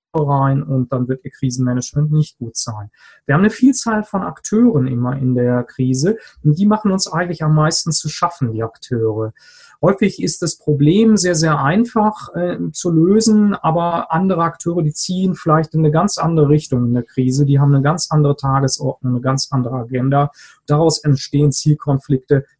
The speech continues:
Das sehen wir momentan ganz klar. Sie möchten alle, wir auch, ganz normal im Grunde weiterarbeiten. Unsere betriebliche Kontinuität wollen wir nicht unterbrochen haben,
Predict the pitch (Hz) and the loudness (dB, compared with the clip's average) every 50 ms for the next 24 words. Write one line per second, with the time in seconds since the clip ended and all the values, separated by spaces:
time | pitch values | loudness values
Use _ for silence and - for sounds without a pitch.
0 | _ - - - - - 147 165 190 196 180 190 175 160 156 151 143 139 135 - | _ -4 -2 -2 0 2 2 2 4 2 2 2 2 4 4 4 4 4 2 2
1 | 147 143 151 175 185 165 147 135 135 - - - 147 139 143 160 180 - - - | 2 2 2 0 0 0 0 0 0 -2 -2 -2 0 0 2 2 0 -2 -6 -14
2 | - _ _ _ - 143 123 123 147 190 214 214 185 180 190 196 190 - - 180 | -20 _ _ _ -4 -2 0 2 4 4 4 4 4 4 2 0 0 -2 -4 -4
3 | 156 147 135 151 190 180 151 127 123 135 147 170 165 - - 123 131 151 180 196 | -2 0 2 2 4 4 2 2 2 2 2 2 0 0 -2 0 2 2 2 2
4 | 196 - - - 151 165 180 - - 165 156 147 143 139 139 143 139 139 135 131 | 2 0 -2 -2 -2 -2 -2 -2 -2 0 2 2 2 2 2 4 4 2 2 2
5 | 131 135 131 123 127 117 113 127 127 127 156 - - 208 180 175 175 175 180 180 | 2 2 2 2 0 -2 -2 -2 0 0 0 0 0 0 0 0 -2 -4 -4 -4
6 | 160 175 170 170 175 170 - 170 170 175 175 170 - - 151 147 151 147 135 139 | -2 -2 -2 -2 -4 -4 -4 -4 -4 -4 -4 -6 -4 -2 0 2 2 2 2 2
7 | 143 131 135 135 135 131 131 _ _ _ _ _ - 151 - - - 160 156 151 | 2 2 4 2 2 2 0 _ _ _ _ _ -2 -2 -2 0 0 0 0 0
8 | 147 - 147 147 - 143 135 131 - 139 127 131 135 131 131 - - 143 135 131 | -2 -2 -2 -4 0 0 -2 0 0 0 0 2 2 2 0 0 0 0 0 0
9 | - 127 127 131 131 123 127 127 131 147 208 214 - - 202 196 196 - 180 151 | 0 -2 -2 0 0 0 0 2 2 2 2 0 -2 -4 -6 -4 -4 -4 -4 -2
10 | 151 147 160 165 - - 165 160 160 156 156 156 160 156 160 156 160 | 0 0 -2 -2 -2 -4 -4 -2 -2 0 0 0 0 0 0 0 0